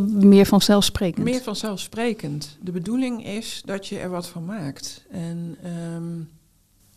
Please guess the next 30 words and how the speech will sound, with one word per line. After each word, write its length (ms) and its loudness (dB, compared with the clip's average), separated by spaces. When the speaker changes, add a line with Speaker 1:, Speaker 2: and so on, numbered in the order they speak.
Speaker 2:
nou 200 0
ja, 160 0
dat 220 -4
doet 180 -2
zij. 440 -4
Dat 180 -8
doet 140 -10
zij 240 -4
enorm. 600 -4
Speaker 1:
Ja. 240 4
Speaker 2:
En, 480 -4
eh, 80 -2
op 140 -6
haar 200 4
eigen 320 2
manier. 500 4
Speaker 1:
Ja. 220 8
Speaker 2:
En 80 6
de 60 6
kinderen 400 4
trouwens 440 0
ook. 420 -2
Speaker 1:
Ja. 200 2
Speaker 2:
Ja. 160 -6
Speaker 1:
En 100 8
je 60 12
hebt 160 6
gebruik 380 6
gemaakt 360 6
van, 320 4